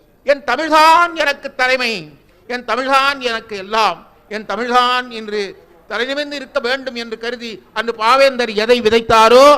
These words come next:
அதை அறுவடை செய்கின்ற காலம் இப்பொழுது. எனவே இந்த நேரத்திலே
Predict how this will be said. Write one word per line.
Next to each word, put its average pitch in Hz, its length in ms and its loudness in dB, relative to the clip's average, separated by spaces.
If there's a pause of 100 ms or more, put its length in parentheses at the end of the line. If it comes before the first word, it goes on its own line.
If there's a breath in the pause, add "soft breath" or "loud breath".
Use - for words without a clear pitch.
(280)
அதை 165 280 -6
அறுவடை 180 280 -8
செய்கின்ற 147 400 -12
காலம் 135 420 -14
இப்பொழுது. 117 360 -16 (840)
எனவே 185 300 -8 (340)
இந்த 185 200 -10
நேரத்திலே 220 600 -6